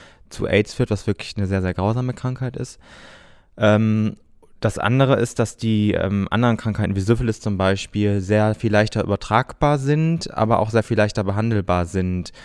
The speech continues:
Jetzt kann man natürlich sagen, wenn die leichter übertragbar sind, ist es eigentlich wichtiger, darüber aufzuklären. Ähm, das ist immer so die Frage, wie macht man das, ne? Weil Kondome halt nicht so richtig helfen.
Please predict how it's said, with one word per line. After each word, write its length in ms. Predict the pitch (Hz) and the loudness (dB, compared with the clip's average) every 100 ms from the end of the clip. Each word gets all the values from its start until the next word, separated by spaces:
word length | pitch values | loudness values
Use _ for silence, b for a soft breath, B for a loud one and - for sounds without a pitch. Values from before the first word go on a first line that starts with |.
| B B | B B
Jetzt 120 | 98 | -4
kann 80 | 110 | 0
man 80 | 107 | 0
natürlich 200 | 104 104 | 0 -2
sagen, 220 | 104 104 | 0 2
wenn 80 | 101 | 2
die 60 | |
leichter 260 | 98 98 107 | 2 2 0
übertragbar 480 | 98 - 101 - 110 | -2 -2 -4 -4 -2
sind, 220 | 107 98 | -2 -2
ist 120 | - | -6
es 120 | - | -4
eigentlich 200 | 87 92 | -2 -2
wichtiger, 300 | 107 - 98 | -4 -2 0
darüber 320 | 95 90 90 - | 0 0 -2 -2
aufzuklären. 640 | - - - 123 120 127 B B B B | -6 -12 -6 -2 -2 -4 B B B B
Ähm, 320 | 107 107 110 - | 0 2 0 0
das 160 | 107 | -2
ist 40 | - | 0
immer 120 | 113 | 0
so 60 | 104 | 0
die 80 | |
Frage, 260 | 107 107 101 | 0 0 2
wie 80 | 101 | 2
macht 400 | 104 120 - - | 2 0 -4 -2
man 220 | 98 90 | -2 0
das, 280 | 87 87 - | 0 -2 -2
ne? 180 | 101 104 | -2 2
Weil 160 | 98 | 0
Kondome 380 | - 101 101 107 | 0 0 2 2
halt 220 | 101 95 | 0 -2
nicht 180 | 104 - | -4 -4
so 140 | - | -6
richtig 360 | 95 104 - - | -4 -2 -4 -2
helfen. 460 | 104 123 - 147 | 0 0 -2 -4